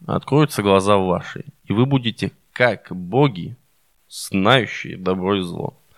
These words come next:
Знание принесло, или точнее, может, жажда знания, жажда вот этой автономии от Бога, оно принесло разделение и осуждение.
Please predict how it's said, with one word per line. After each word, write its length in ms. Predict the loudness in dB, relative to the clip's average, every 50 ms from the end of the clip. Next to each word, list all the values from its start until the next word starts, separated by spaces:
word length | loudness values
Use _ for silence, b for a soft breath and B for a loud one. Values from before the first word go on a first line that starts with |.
| B B B B B B B B B B B B B B
Знание 480 | -6 -4 -2 2 2 2 4 4 2 0
принесло, 640 | 0 0 0 0 0 0 0 0 2 4 4 4
или 220 | 2 2 0 -2 -4
точнее, 300 | -6 -8 -10 -8 -6 -4
может, 320 | -4 -4 -4 -6 -8 -10 _ -12
жажда 460 | -6 0 2 2 2 2 0 -4 -4
знания, 500 | -4 -2 0 0 2 2 0 -2 -2 -2
жажда 340 | 0 0 0 0 0 -4 -8
вот 100 | -8 -8
этой 140 | -6 -6 -6
автономии 480 | -4 0 0 0 2 2 0 0 0
от 120 | -2 -2 -2
Бога, 380 | -2 -2 0 0 0 0 0
оно 140 | 0 -2 -2
принесло 380 | 0 0 -2 -2 -2 -2 -2 0
разделение 680 | 0 -2 -2 0 0 0 2 2 2 2 2 2 2
и 40 | 2
осуждение. 720 | 0 -2 -2 -2 -2 -2 -2 -2 -4 -4 -4 -4 -6 -8